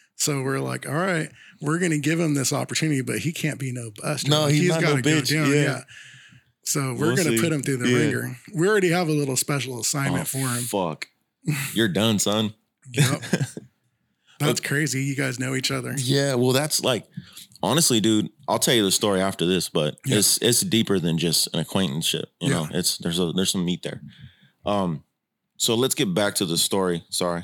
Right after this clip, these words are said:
Speaker 2: we'll get back
Speaker 1: Yeah.
Speaker 2: on topic to the timeline of the shop.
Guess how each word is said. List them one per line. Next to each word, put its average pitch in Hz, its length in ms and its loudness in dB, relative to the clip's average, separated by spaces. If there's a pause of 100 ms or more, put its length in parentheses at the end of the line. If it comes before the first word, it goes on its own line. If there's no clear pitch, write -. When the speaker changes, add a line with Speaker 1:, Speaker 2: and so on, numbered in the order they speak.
Speaker 2:
we'll 87 120 -4
get 87 160 -4
back 95 160 0
Speaker 1:
Yeah. 87 80 -2
Speaker 2:
on 85 80 -4
topic 87 360 -2
to 90 120 0
the 78 200 -2
timeline 113 440 0
of 87 80 -2
the 85 40 -2
shop. 127 440 -2